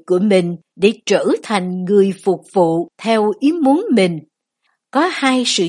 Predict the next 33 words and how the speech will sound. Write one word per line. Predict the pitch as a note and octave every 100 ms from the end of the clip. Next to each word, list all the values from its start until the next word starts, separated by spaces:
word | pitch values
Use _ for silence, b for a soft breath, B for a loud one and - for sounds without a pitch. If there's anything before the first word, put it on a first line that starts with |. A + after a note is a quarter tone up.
| D#3+
chọn | F#3 D#3
lựa | E3+ E3+ E3+ F3
rõ | - - - C4+
ràng | - - F#3 E3+ D3+ _ _
là | - G3 G3 G3
làm | G3+ G3+ F#3+ G3
nô | A3+ C#4
lệ | A3 F3 E3 F3
cho | - C#4 C#4
tội | E3+ E3+
lỗi | F3 E3 A#3 G4 _
sẽ | - G#3 E3+ C4 D4+
dẫn | F#3+ F3 G#3+
đến | B3+ F4+ C5+
sự | - F#3+ D#3
chết, | - C#4+ F#4+ G#4+ _ _ _ _
hoặc | G3+ F#3 - _
chọn | - F3+ E3+ G3+
sự | - F3+ D3+
vâng | C#4 C#4+ -
phục | - D#3+ -
Chúa | - A#3+ D#4+ A#4+ _ -
sẽ | - G3 E3+ C#4+ D4+
dẫn | G#3 F3 G#3
đến | C4 F#4+
sự | - - F3+
sống | F3+ - B3 F#4 - F#3
đời | F#3+ G3 F#3+
đời. | F#3+ F#3 E3+ D#3+ _ _ _ _ _ _ _ _
Khi | - A#3+ A#3
một | G#3+ F#3+ F3+ F#3
người | G3 F#3+ F#3
đã | E3